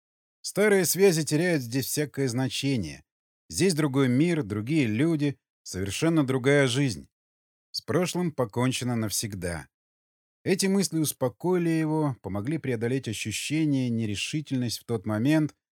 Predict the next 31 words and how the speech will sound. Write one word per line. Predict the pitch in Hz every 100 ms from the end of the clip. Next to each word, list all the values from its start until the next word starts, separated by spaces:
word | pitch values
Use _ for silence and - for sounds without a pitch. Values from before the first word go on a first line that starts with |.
| _ -
когда | 80 90
её | 175 156 135 92
губы | 120 170 143
в | 123
темноте, | - 98 98 95 147 170 165 131
словно | - 120 147 131
бы | 104
невзначай, | 107 101 92 101 - 143 160 156
коснулись | - 104 92 - 151 151 131
его | 104 101
сухих | 98 95 85 - 170 151 104
и |
горячих | 95 92 90 107 - 101 82
губ. | 90 82 - _ _ _ _ _ _
Проснулся | - 95 - 214 208 175
Алексей | 156 147 - 170 175
от | 127
звуков | 101 147 147 147 -
колокола | 147 147 95 - 69 65 _ _ _ -
и | 82
долго | 147 175 156
не | 147
мог | 160 -
понять, | 143 139 170 123
где | 95 131
он | 135 120
находится | 117 - 156 165 143 -
и | 110
что, | - - 160
собственно, | - 135 135 - 131 127
происходит. | 127 123 - - 123 92 78 -